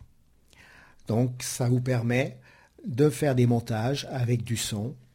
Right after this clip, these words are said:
tout cela en numérique. C'est un logiciel distribué en licence libre. Vous avez aussi d'autres logiciels tout aussi capables de faire cela,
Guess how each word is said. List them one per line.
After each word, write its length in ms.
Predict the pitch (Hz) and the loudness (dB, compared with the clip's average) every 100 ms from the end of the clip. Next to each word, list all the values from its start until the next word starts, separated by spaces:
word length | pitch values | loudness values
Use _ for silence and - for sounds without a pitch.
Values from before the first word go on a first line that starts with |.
| _ - | _ -6
tout 120 | 123 | -6
cela 320 | 127 117 110 | -2 -2 -2
en 80 | 104 | -2
numérique. 480 | 107 101 104 - 160 233 _ _ _ _ | -4 -4 -8 -8 -10 -10 _ _ _ _
C'est 320 | - 127 123 | -4 -2 2
un 120 | 120 | 2
logiciel 760 | 120 120 135 120 - 185 131 139 | 4 4 2 0 -2 0 0 0
distribué 540 | 123 - 117 110 123 | -2 -4 -4 0 2
en 80 | 117 | 2
licence 440 | 113 - 110 - | 0 -4 -6 -8
libre. 260 | 101 98 - - - _ - _ _ _ _ _ - | -10 -18 -20 -20 -20 _ -20 _ _ _ _ _ -14
Vous 120 | 104 | -8
avez 240 | 107 104 123 | -4 0 2
aussi 340 | 113 - 120 | 0 -2 -4
d'autres 360 | 110 135 135 110 | 2 0 0 -4
logiciels 580 | 107 101 - 107 110 117 | -6 -8 -8 -8 -8 -10
tout 220 | 123 120 | -12 -10
aussi 280 | 107 - 107 | -12 -12 -12
capables 680 | 104 107 104 117 117 127 - - - | -12 -10 -8 -6 -6 -6 -10 -20 -12
de 140 | 104 117 | -4 -4
faire 260 | - 110 | -4 -8
cela, 440 | - 104 101 120 | -8 -8 -8 -10